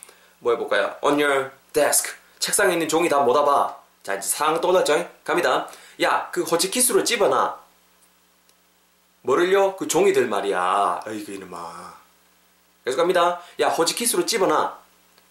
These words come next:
이해하시기 쉽게 일부러 호치키스를 하지만은 정식 명칭은 스테이플러입니다. 뭐를요? 그 종이 말이야. One last time.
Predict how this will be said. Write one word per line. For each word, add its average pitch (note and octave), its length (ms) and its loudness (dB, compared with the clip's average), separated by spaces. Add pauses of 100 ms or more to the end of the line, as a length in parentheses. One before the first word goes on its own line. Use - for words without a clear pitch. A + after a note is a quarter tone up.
(280)
이해하시기 D3 340 -2
쉽게 - 180 -6
일부러 G#2 280 0
호치키스를 B2+ 520 -4
하지만은 A2+ 420 -2
정식 C#3+ 280 0
명칭은 C3+ 340 -2
스테이플러입니다. C#3 920 -2 (240)
뭐를요? F#3 540 2
그 C#3+ 100 -8
종이 F3 240 2
말이야. G2+ 640 0 (1600)
One D3 140 0
last D#3 180 2
time. E3+ 240 0